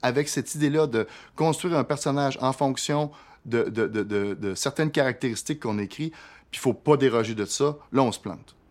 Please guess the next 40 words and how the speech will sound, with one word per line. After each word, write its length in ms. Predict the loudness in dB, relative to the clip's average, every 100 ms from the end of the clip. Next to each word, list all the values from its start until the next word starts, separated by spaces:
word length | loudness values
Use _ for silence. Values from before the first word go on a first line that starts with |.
| -4
Selon 200 | 4 4
moi. 120 | 4
Moi, 100 | 2
je 80 | 2
me 60 | 0
plante, 180 | 0 -2
je 60 |
suis 20 |
pas 60 | -4
capable. 260 | -6 -10 -16 -20 -16 -2
J'aime, 440 | 4 6 4 2 -4 -18 -20 _ _
j'aime 320 | -2 2 2 2
connaître 400 | 2 4 4 2
mes 80 |
personnages 560 | 2 0 2 2 2 0
comme 380 | 2 2 2 -2 -4
j'aime 480 | 0 2 2 0 -6 _ 0
connaître 340 | 4 4 2
les 160 | -2 -2
gens. 200 | -4 -6 _ -20 -20 -20 -20 -16 -2
Chaque 320 | 2 2 2
personnage 840 | -2 2 4 6 4 2 0 -2 -2
a 100 | 0
sa 160 | 0 0
saveur 380 | 2 4 2 2
qui 100 | 0
m'habite, 540 | 2 0 -2 -4 -20 -20 -10
mais 180 | -2 2
en 80 | 4
même 220 | 2 0
temps, 220 | 2 2
mon 220 | 4 2 0
but, 340 | 0 -2 -2 -10 _
c'est 640 | -8 -4 0 2 2 0 -4
de 360 | -16 -10 -6 -2
faire 260 | 2 2
mal 260 | 2 0 0
à 40 |
mon 160 | -2 -4
personnage. 720 | -6 -8 -6 -6 -6 -10 -16